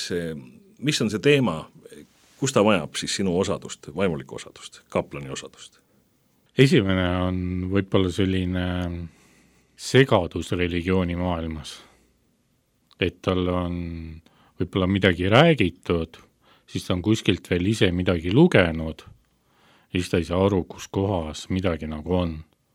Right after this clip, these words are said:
Speaker 2: Nüüd tulla sinna sõja teemasse tagasi ja sinna kaevikus ei ole ateiste, siis, äh, seal nüüd ongi see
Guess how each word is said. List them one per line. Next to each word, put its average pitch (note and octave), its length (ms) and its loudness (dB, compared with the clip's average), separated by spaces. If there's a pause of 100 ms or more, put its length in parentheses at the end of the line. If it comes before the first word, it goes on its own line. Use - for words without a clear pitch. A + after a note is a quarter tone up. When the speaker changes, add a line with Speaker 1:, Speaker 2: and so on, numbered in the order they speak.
(840)
Speaker 2:
Nüüd G2 400 4 (200)
tulla A2 360 6
sinna F#2 320 0
sõja D3+ 340 6 (1080)
teemasse F#2 520 4
tagasi F#2+ 640 2 (920)
ja F2+ 160 2 (1200)
sinna F#2 360 -4
kaevikus G2 800 4 (460)
ei F2 120 0
ole F#2+ 200 2
ateiste, F2 760 -2 (760)
siis, F2+ 540 -2 (180)
äh, F2+ 240 0 (960)
seal C#3 360 6
nüüd F2+ 140 0
ongi G2+ 380 2
see E2+ 160 -4